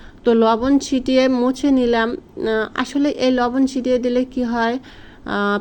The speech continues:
পিঠার যে অপোজিট সাইড আছে ওটা হচ্ছে আপনার, আহ, সাদা হবে, আর হচ্ছে পিঠাটা কিন্তু,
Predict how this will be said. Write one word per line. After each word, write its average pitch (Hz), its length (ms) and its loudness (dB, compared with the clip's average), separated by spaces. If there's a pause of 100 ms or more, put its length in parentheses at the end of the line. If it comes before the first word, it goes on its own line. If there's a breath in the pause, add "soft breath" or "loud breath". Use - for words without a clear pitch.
(100)
পিঠার 269 380 0
যে 285 120 0
অপোজিট 262 540 -2
সাইড 226 380 -6
আছে 240 340 -4 (120)
ওটা 285 320 -4
হচ্ছে 277 460 -4
আপনার, 277 480 0
আহ, 254 220 0
সাদা 226 440 -6
হবে, 233 440 -2 (480 loud breath)
আর 254 340 0
হচ্ছে 269 280 -2
পিঠাটা 254 420 -4
কিন্তু, 247 520 0